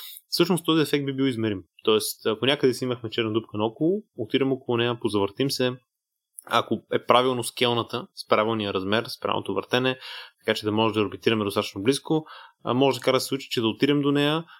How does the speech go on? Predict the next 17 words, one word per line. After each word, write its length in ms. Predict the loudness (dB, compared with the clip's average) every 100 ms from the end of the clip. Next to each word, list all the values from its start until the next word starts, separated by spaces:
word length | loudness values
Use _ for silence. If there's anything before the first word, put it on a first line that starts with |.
| _
да 80 | -4
се 160 | -4 -2
повъртим 480 | 0 2 2 2 2
няколко 400 | 0 0 -4 2
хиляди 260 | 2 2
години, 460 | 0 0 0 -2 -4 _ _ _
а, 360 | 0 2 2 0 -4 -6
и 440 | 0 2 2 0 -2
като 200 | -4 -2
се 140 | -2 4
върнем, 480 | 4 4 -2 -6 -8
грубо 300 | -4 -2 -2
казано, 520 | 0 0 0 0 -2 -2
за, 560 | -2 0 2 2 0 -2
от, 240 | -4 -4 -10 -4
по-скоро 320 | -2 0 0
обратното, 520 | 4 2 0 -8 -8